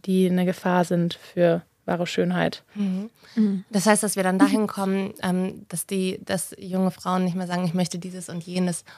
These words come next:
Speaker 2: Optische an mir optimieren“, sondern vielleicht noch diese und jene Fähigkeit erlernen,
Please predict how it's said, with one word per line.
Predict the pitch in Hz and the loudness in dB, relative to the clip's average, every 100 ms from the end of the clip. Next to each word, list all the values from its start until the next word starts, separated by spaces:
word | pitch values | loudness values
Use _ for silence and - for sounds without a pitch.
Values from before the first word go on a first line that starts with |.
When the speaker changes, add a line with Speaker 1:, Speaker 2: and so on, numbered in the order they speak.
| _ | _
Speaker 2:
Optische | - 190 - 247 - 254 | -6 -4 0 0 2 2
an | 240 233 | 2 2
mir | 226 - | 2 0
optimieren“, | - 220 214 214 214 214 | -6 0 2 4 2 0
sondern | 185 185 185 | 0 0 -2
vielleicht | - 180 185 - | -4 -6 -6 -4
noch | 185 | -6
diese | - 190 180 | -2 -4 -2
und | 185 170 | -4 -2
jene | 185 180 | 0 0
Fähigkeit | - 226 233 180 - 175 175 165 | 0 2 4 2 -2 -6 -4 -2
erlernen, | 170 175 180 175 185 202 | -4 -2 -2 0 2 2